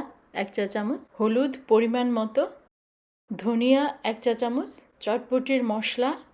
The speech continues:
এখন এক চা চামচ দিচ্ছি, আবার পরের দিকে দিব আরেক চা চামচ, পেঁয়াজ একটি, দুটো আলু পিল আউট করে নিয়েছি। ঢেকে রেখে দিব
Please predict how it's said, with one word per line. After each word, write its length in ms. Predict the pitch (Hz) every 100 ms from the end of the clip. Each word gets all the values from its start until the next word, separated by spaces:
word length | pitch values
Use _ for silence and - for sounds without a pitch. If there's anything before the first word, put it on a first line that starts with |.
| -
এখন 200 | 220 - 269 262
এক 60 | 262
চা 80 | 262
চামচ 200 | 277 285 214
দিচ্ছি, 280 | 247 254 359 440 - 202
আবার 220 | 196 226 233
পরের 280 | 196 196 214 185
দিকে 180 | 220 262 220
দিব 140 | 226 339 -
আরেক 200 | 202 202 -
চা 80 | 202
চামচ, 280 | 220 220 - - - _ -
পেঁয়াজ 300 | 220 240 233 - -
একটি, 300 | 226 226 - 320 - _ - 185
দুটো 220 | 160 160 - 220
আলু 160 | 233 302 -
পিল 160 | 240 220
আউট 120 | 220 220
করে 180 | 240 233 233
নিয়েছি। 280 | 226 - 403 - _ _ _ _ _ -
ঢেকে 300 | - 254 262 254
রেখে 180 | 254 254
দিব 120 | 254